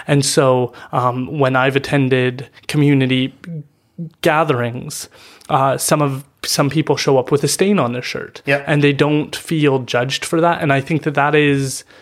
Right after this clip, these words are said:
Speaker 1: one of the beautiful things about both the homeless community, um, and individuals living on reserve, which is that you're not judged based on, uh, just your physical appearance, that, um, in Indigenous culture, we often ask, rather than, "What do you do for a living?"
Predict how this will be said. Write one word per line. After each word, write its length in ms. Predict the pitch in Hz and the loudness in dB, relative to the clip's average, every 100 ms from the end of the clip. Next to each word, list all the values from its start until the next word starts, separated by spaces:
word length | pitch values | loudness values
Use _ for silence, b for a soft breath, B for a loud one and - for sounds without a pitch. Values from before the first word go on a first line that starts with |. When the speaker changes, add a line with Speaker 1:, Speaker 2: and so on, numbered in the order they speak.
| B B - | B B 0
Speaker 1:
one 220 | 151 175 | 2 2
of 120 | 160 | 2
the 80 | 160 | 0
beautiful 440 | 160 156 147 156 | 0 0 0 0
things 300 | 147 139 135 | 0 0 0
about 580 | 131 127 123 - - 160 | 2 2 2 -2 -14 -2
both 260 | 165 165 170 | 0 0 -2
the 100 | 156 | -2
homeless 420 | 160 147 131 - | 0 0 0 -4
community, 680 | - 143 127 123 117 117 120 B B - | -4 -2 0 -2 -4 -6 -12 B B -2
um, 280 | 127 127 - | 0 0 0
and 340 | 170 156 143 | 2 2 2
individuals 580 | 147 165 139 143 143 135 | 2 2 2 0 2 2
living 300 | 135 135 135 | 2 2 2
on 180 | 131 127 | 0 0
reserve, 460 | 127 143 151 127 - B B | 0 2 4 2 -4 B B
which 240 | 156 - | -2 2
is 180 | 151 135 | 0 0
that 120 | 139 147 | -2 0
you're 120 | 139 | 2
not 280 | 139 143 151 | 2 2 0
judged 440 | - 135 127 - | 0 0 -2 -2
based 320 | 143 131 - 143 | 0 0 0 0
on, 440 | 123 123 123 120 - B B - - | 2 0 0 -4 -8 B B -16 -14
uh, 40 | - - 170 | -12 -12 -2
just 340 | 160 147 - | 0 0 0
your 80 | 147 | -2
physical 460 | - 139 139 143 | 0 -2 0 0
appearance, 540 | 131 - 139 127 - - | 0 -2 -4 -4 -8 -2
that, 240 | 151 135 B B - | -2 -2 B B -2
um, 240 | 131 131 | 0 0
in 180 | 165 143 | 2 2
Indigenous 480 | 135 143 143 143 135 | 4 2 0 0 0
culture, 340 | - 156 - | 0 0 0
we 140 | 143 139 | 0 2
often 340 | 131 - 143 | 0 0 -2
ask, 400 | 139 135 131 - | 0 -2 -4 -2
rather 280 | 151 139 143 | 2 2 2
than, 220 | 135 131 | 0 0
"What 140 | 135 143 | 0 0
do 60 | |
you 120 | 135 135 | -2 0
do 160 | 175 | 0
for 160 | 185 143 | 0 0
a 60 | |
living?" 400 | 127 127 123 127 | 2 0 0 -4